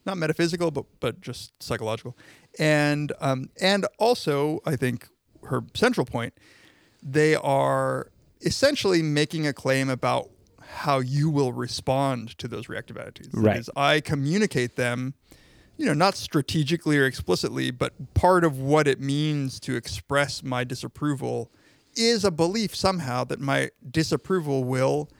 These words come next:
Speaker 1: have, will give you a certain reaction. You'll be responsive to me saying, "Hey, I don't think that that was a nice thing to do," or "It was fair," or whatever. And I like that because in,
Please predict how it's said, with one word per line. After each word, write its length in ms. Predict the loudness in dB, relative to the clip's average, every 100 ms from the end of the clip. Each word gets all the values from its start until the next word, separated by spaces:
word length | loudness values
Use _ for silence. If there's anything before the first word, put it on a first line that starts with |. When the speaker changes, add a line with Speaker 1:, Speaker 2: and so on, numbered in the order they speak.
| -20 _ -6
Speaker 1:
have, 340 | 0 0 -2 -8
will 160 | -2 0
give 340 | 0 2 2
you 280 | 2 0 2
a 60 | 0
certain 300 | 0 -4 -4
reaction. 580 | -2 -2 -2 -8 -16 -16 -4
You'll 200 | 2 4
be 160 | 4
responsive 840 | 0 -2 -4 0 2 2 -2 -6 -6
to 80 | -6
me 100 | -4
saying, 300 | -4 -4 -2
"Hey, 160 | 0
I 60 | 0
don't 140 | 0
think 140 | -4 -6
that 80 | -4
that 120 | -6
was 100 | -6
a 40 | -8
nice 220 | -10 -10
thing 160 | -10
to 60 | -10
do," 180 | -8 -6
or 100 | -6
"It 80 | -10
was 100 | -8
fair," 280 | -4 -4 -4
or 180 | -6 -8
whatever. 360 | -10 -10 -12 -16 -20 _ -4
And 100 | 2
I 60 | 4
like 240 | 4 4
that 200 | 2 0
because 280 | 0 0 2
in, 200 | 2 -2